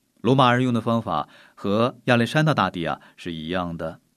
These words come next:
他们都从北方下来。如果你去黎巴嫩，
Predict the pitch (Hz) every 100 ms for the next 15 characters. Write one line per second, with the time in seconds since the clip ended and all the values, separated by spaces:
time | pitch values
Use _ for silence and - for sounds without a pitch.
0 | _ - 123 123 120 113 104 104 82 80
1 | 101 101 95 80 78 78 _ _ _ _
2 | _ _ _ _ _ _ _ - - -
3 | - - 143 202 170 135 - 135 107 107
4 | 147 156 196 143 90